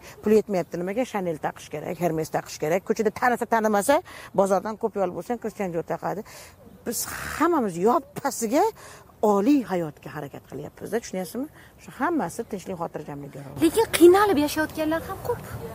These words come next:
Speaker 1: Endi men sizga bitta narsa aytaman. Qur'oni Karimda ham yozilganda, men hozir aniq oyati yo'q esimda, lekin men Luboyga, men o'zim o'qiganim uchun aytyapman. Mana shu yerdan turib sizga aytyapmanki, Qur'oni Karimda ham yozilgan. "Hamma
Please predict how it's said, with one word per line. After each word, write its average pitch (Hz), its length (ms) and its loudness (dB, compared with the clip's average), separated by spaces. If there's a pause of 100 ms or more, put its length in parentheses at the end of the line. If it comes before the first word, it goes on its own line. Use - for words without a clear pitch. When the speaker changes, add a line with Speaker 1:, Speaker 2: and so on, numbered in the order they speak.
(600)
Speaker 1:
Endi 453 240 4
men 359 160 4
sizga 359 320 2
bitta 466 240 4
narsa 330 160 0
aytaman. 190 280 -2 (480)
Qur'oni 508 260 6
Karimda 415 320 2
ham 453 160 4
yozilganda, 269 680 2 (280)
men 277 160 2
hozir 311 220 2 (100)
aniq 415 240 4
oyati 285 400 0
yo'q 392 220 2 (100)
esimda, 285 360 0 (340)
lekin 339 240 4 (220)
men 339 200 4
Luboyga, 427 480 4
men 247 240 -2
o'zim 339 320 2
o'qiganim 233 300 -2
uchun 185 140 -2
aytyapman. 175 280 -2
Mana 196 100 0
shu 202 100 -6
yerdan 165 200 -6
turib 160 160 -4
sizga 165 280 0
aytyapmanki, 226 560 2 (400)
Qur'oni 302 300 2
Karimda 277 360 0
ham 285 100 0
yozilgan. 185 400 0 (220)
"Hamma 359 520 2